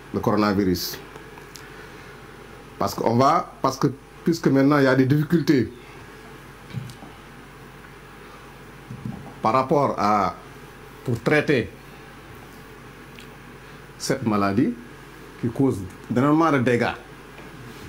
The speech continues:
dans le monde. Aujourd'hui, on parle beaucoup de vaccins, de traitements, prévention, hygiène. Donc, on va aider l'immunité. On avait vu que l'immunité, c'est la capacité que possède l'organisme pour se défendre contre les corps étrangers, contre les microbes.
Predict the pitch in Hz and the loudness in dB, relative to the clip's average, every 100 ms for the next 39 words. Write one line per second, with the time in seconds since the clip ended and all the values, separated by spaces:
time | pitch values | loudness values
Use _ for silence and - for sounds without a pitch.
0 | - 110 110 117 117 113 107 87 - - | -8 0 2 4 2 2 0 -2 -6 -16
1 | - - - - - - - - - 110 | -18 -20 -20 -20 -20 -20 -20 -18 -6 -2
2 | 98 107 107 117 104 110 101 107 107 110 | 0 2 2 2 2 0 2 0 0 0
3 | 101 104 98 110 107 110 110 120 - 95 | 2 0 0 0 2 2 -2 -4 -4 -4
4 | 87 110 113 107 110 110 113 - - - | -2 -2 0 0 2 0 -4 -10 -16 -18
5 | - - 117 110 110 110 113 110 113 113 | -10 -2 0 2 2 0 0 0 0 2
6 | 104 95 87 92 101 120 117 110 107 110 | 2 0 -2 -2 0 0 -2 0 2 2
7 | 127 135 131 143 139 147 147 131 120 85 | 2 2 2 4 4 6 6 4 2 -2
8 | - - - 98 104 120 127 151 135 131 | -8 -18 -8 -2 2 2 2 2 2 4
9 | 135 123 147 135 117 147 170 - - 107 | 4 2 0 2 2 0 -2 -14 -4 -2
10 | - 127 - 143 147 165 147 139 123 127 | 0 0 0 0 0 0 0 -2 0 2
11 | 120 127 143 - 123 117 117 131 135 123 | 2 2 2 -2 -2 0 2 2 0 0
12 | 127 120 117 120 120 - 110 107 101 98 | 0 2 0 2 -2 -2 0 0 0 0
13 | 117 117 120 113 110 - - | 0 0 2 2 0 -2 -4